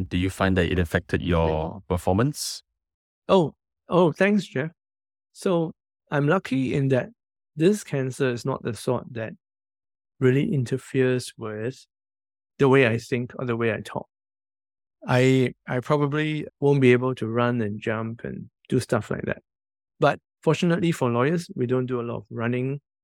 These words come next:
Speaker 2: or jumping. The only thing we jump at, jumping at conclusions. I do that a lot. So in, I think in court and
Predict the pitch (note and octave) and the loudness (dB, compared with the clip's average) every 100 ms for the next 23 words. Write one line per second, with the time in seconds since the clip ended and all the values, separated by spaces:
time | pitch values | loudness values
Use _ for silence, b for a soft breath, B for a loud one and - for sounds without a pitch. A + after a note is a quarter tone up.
0 | _ _ - B2 A#2 A#2+ A#2+ B2 - _ | _ _ -8 -4 0 0 0 -4 -8 _
1 | _ _ _ _ _ - C#3 D#3+ F3+ F#3 | _ _ _ _ _ -6 4 6 8 4
2 | D#3+ D3+ _ _ _ - C#3 A#2 C3+ C3+ | 2 -2 _ _ _ -6 -4 0 0 0
3 | C#3 - - _ _ _ _ - D3 C3 | -2 -8 -20 _ _ _ _ -8 -4 -4
4 | - C3 C#3 D#3 C#3+ - - C3+ - C#3+ | -6 0 0 2 -2 -4 -10 -8 -2 -2
5 | C3+ C3 A#2+ - C3 C#3 C3+ - A#2 - | -2 -4 -6 -4 -2 0 -2 -2 -4 -8
6 | _ _ _ _ _ _ _ _ _ _ | _ _ _ _ _ _ _ _ _ _
7 | B3 - F#3+ G3 F#3 - _ - F3+ F#3 | -18 -4 0 0 -2 -8 _ 0 4 6
8 | F#3+ G3 _ _ _ _ - E3+ C#4 C#4+ | 6 2 _ _ _ _ -4 -4 -4 -12
9 | - _ _ _ _ _ F#3 E3+ G#3 C#3+ | -16 _ _ _ _ _ 2 2 2 -2
10 | C3+ E3+ - _ _ _ _ _ _ _ | -4 -4 -8 _ _ _ _ _ _ _
11 | D#3+ C3+ C3 C3 C3 C#3 | -2 0 2 2 2 -2